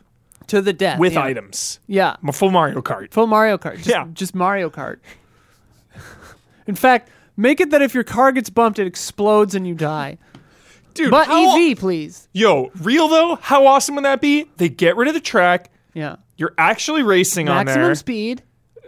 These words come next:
Speaker 2: It doesn't have to be super fast, but you're racing on there.
Speaker 1: I mean, uh, you can
Speaker 2: And
Speaker 1: go,
Speaker 2: it's,
Speaker 1: like, ten.
Speaker 2: it's co-op.
Speaker 1: Yeah.
Speaker 2: And your passenger has, like, some Buzz Lightyear Astro Blaster shit.
Speaker 1: Yeah.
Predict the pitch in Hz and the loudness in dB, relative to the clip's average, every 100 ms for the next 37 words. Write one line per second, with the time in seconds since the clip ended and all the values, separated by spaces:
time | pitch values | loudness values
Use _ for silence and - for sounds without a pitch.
0 | - - - 277 277 262 269 269 339 320 | -20 -20 -20 -18 -12 -6 -4 -4 -2 -2
1 | - 175 135 - 165 180 196 190 190 214 | 0 -2 -4 -2 0 0 0 0 0 -2
2 | 165 233 - 311 294 226 185 196 - _ | 0 2 0 0 2 4 4 2 -2 _
3 | - 349 320 285 294 214 269 233 196 - | -2 2 2 2 2 2 4 4 2 -4
4 | 185 147 - - 196 175 - - 247 285 | -6 -6 -10 -6 -4 -4 -10 -2 2 4
5 | 247 147 135 - - _ _ _ 170 160 | 6 4 2 -2 -12 _ _ _ -12 -10
6 | 185 185 202 185 190 185 185 - 233 254 | -4 -2 0 2 2 2 0 -4 0 0
7 | 240 240 208 151 156 147 143 151 _ - | 0 -2 -2 0 0 2 2 -2 _ -4
8 | 185 175 185 - 202 156 185 196 190 196 | 0 0 0 -2 -6 0 0 0 0 0
9 | 220 185 170 170 185 233 190 156 143 - | 0 -2 0 -2 -2 0 -2 2 0 -2
10 | 160 127 - 143 139 175 233 190 | -8 -8 -6 -4 -4 -2 -2 -2